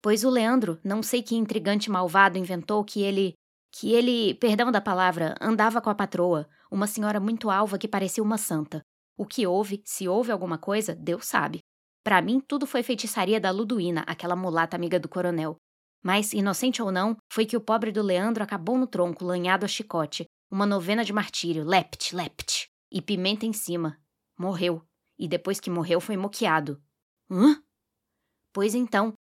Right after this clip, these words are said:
moqueado sim, como um bugio. E comido, dizem. Penduraram aquela carne na despensa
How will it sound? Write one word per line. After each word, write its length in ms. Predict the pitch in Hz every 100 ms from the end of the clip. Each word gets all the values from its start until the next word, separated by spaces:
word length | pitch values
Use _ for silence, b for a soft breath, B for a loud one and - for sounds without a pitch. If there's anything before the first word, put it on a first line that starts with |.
| _
moqueado 520 | 196 208 240 208 208
sim, 260 | 208 190 202
como 280 | 208 185 190
um 60 |
bugio. 540 | 202 240 185 180 180 160 _ _
E 80 | 190
comido, 500 | - 220 202 214 165
dizem. 400 | 160 156 151 156 _ _ _ _ -
Penduraram 520 | 196 196 180 180 190
aquela 280 | 175 180 175
carne 300 | 190 180 180
na 100 | 175
despensa 600 | 175 - 175 196 208